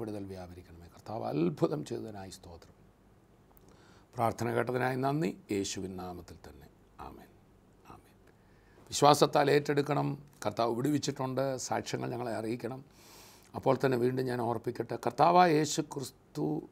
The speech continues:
ആണ് ദൈവം ലോകത്തിന് തന്ന ഏറ്റവും വലിയ ദാനം. Jesus is the gift. ആ യേശു തരുന്ന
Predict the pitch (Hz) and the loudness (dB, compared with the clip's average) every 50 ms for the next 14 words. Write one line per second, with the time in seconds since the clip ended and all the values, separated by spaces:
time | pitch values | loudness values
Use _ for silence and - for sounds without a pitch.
0 | - 120 120 117 117 120 117 117 - - _ _ 104 101 110 120 143 143 139 135 | -4 -2 -2 -2 -2 -4 -6 -6 -10 -16 _ _ -6 -2 0 0 0 0 -2 -2
1 | 120 110 117 123 127 123 - 127 120 113 113 110 107 98 98 - - 113 110 107 | -2 -2 -2 -2 -2 -4 -6 -6 -6 -6 -6 -6 -8 -8 -8 -6 -6 -6 -4 -6
2 | 101 98 95 90 92 87 90 90 87 85 - - - - - - 135 151 - - | -6 -6 -6 -6 -6 -6 -6 -6 -8 -10 -14 -20 -20 -20 -10 -6 -4 -4 -4 -4
3 | - - - - 120 104 - - 101 92 98 87 - - - - - - - - | -6 -8 -6 -8 -8 -8 -8 -10 -10 -10 -10 -12 -12 -18 -20 -20 -20 -20 -20 -20
4 | - - - - - - 123 135 131 143 175 190 185 - - 214 214 - 147 135 | -20 -20 -20 -10 -4 0 2 4 6 8 8 8 6 6 2 2 2 2 2 2
5 | 131 131 127 113 104 | 0 -2 -2 -6 -8